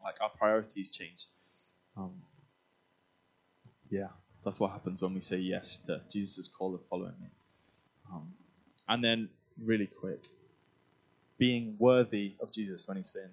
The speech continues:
that. That, I feel like sometimes we hear of, like, it's a deserving thing, right?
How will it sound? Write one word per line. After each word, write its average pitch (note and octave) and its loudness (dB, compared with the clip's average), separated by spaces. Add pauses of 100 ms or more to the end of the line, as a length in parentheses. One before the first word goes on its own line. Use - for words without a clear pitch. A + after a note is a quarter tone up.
(140)
that. E2+ -6 (260)
That, A2 4 (300)
I F#2 -12
feel B2 4
like G2+ 4
sometimes G#2+ -8
we F#2+ -2
hear F#2+ 0
of, F2+ -6
like, F2 -8 (440)
it's - -8
a G#2+ -2
deserving G2 -2
thing, F#2 -8
right? F#2 -2